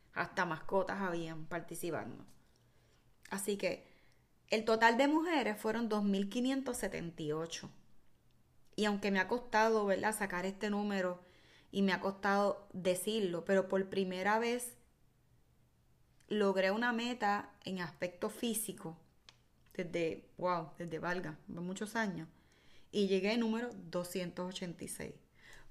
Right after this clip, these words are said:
Para mí ese número me vola la cabeza. Para mí ese número es como que,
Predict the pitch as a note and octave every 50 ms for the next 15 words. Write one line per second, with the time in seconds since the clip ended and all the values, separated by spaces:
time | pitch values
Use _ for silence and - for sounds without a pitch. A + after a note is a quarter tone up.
0 | - - G#3 G3+ F#3+ F3 E3 F#3 G#3+ A#3 A#3 A#3 A#3+ A#3 - A#3+ A#3 A#3+ B3 B3
1 | A#3 G#3+ F#3+ F#3 F#3 F#3+ F3 F3 F3+ E3+ F#3 G3 G#3 G#3+ G3+ - F3 E3 E3 E3+
2 | F3 - - - - - _ _ - - F#3+ E3+ E3+ E3 D#3+ F3 F#3+ G#3 A3 A3+
3 | A3+ G#3+ A3 - G#3+ G#3 G3+ A3 A3 A3 G#3+ G3 F#3+ F3 F#3 F#3 - A3 G#3 G3+
4 | F#3+ G3 F3 E3 E3